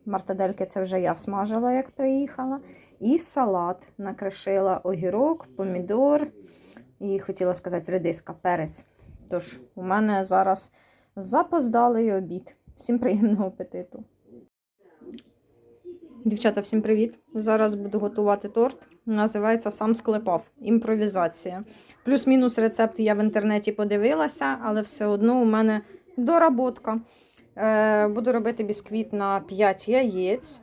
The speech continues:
Бісквіт буде шоколадний, додам туди молоко, е, какао, розпушувач, ванільний цукор, сіль, е, звичайний цукор, олія, е, борошно.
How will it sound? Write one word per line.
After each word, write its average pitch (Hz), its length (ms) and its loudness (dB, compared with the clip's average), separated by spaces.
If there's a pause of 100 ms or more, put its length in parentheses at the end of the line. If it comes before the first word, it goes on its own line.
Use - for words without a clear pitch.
Бісквіт 214 440 -2
буде 202 180 0
шоколадний, 240 720 0
додам 190 320 -4
туди 190 220 -6
молоко, 202 760 0 (320)
е, 208 360 4
какао, 247 600 2
розпушувач, 214 680 -4
ванільний 185 380 -6
цукор, 262 480 0
сіль, 254 600 -2 (340)
е, 202 260 4
звичайний 196 600 -4
цукор, 269 580 0
олія, 247 640 2 (460)
е, 202 240 2
борошно. 233 880 2